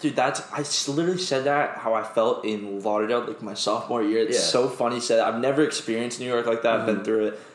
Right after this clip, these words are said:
Speaker 1: planning to go this summer. Uh, we'll see. But, yeah, when I got to Lauderdale, Miami,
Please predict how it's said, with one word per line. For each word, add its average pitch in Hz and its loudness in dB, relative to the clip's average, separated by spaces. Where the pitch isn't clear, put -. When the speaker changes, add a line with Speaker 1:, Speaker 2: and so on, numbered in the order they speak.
Speaker 1:
planning 104 -4
to 104 -2
go 107 2
this 101 -2
summer. 104 -4
Uh, 101 0
we'll 110 -4
see. 104 0
But, 101 0
yeah, 127 2
when 107 0
I - 0
got 127 4
to 117 -4
Lauderdale, 113 2
Miami, 113 -4